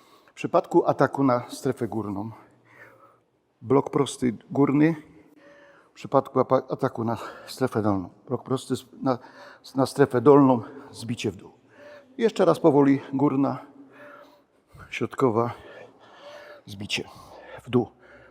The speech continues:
w dół, atak. Jeszcze raz. Góra, środek, dół. Góra, środek, dół.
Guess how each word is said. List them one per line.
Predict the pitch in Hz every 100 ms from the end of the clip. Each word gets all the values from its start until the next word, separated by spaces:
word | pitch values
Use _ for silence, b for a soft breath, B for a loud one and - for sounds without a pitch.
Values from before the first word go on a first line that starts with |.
| b
w | -
dół, | 131
atak. | - - - - B B B B B
Jeszcze | - 127 -
raz. | - - B B B B B -
Góra, | 120 156 151 143 139 - B B B B B B B B B B
środek, | - 135 131 117 123 113 - B B B B B B B B -
dół. | 113 95 - b b b b b b
Góra, | 127 135 127 120 - B B B B B B B B B B
środek, | - 123 117 110 107 - - B B B B B
dół. | - -